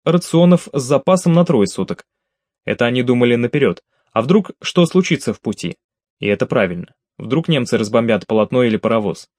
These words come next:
Ведь тогда наш эшелон встанет. У нас нет и до самой Г Б не будет иного источника продовольствия, кроме рационов.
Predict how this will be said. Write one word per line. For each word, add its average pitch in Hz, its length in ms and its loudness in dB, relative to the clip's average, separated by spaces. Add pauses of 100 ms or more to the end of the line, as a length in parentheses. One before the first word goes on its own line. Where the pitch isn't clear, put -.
(540)
Ведь - 220 -6
тогда 147 340 2
наш 156 240 0
эшелон 156 360 -2
встанет. 92 460 -8 (540)
У 120 100 -6
нас 185 360 2
нет 175 340 2
и 160 200 -2
до 151 140 2
самой 165 380 2
Г 143 140 0
Б 170 160 4
не 160 160 4
будет 160 420 0
иного 156 340 2
источника 143 480 -4
продовольствия, 143 680 2
кроме 139 340 -2
рационов. 135 560 -2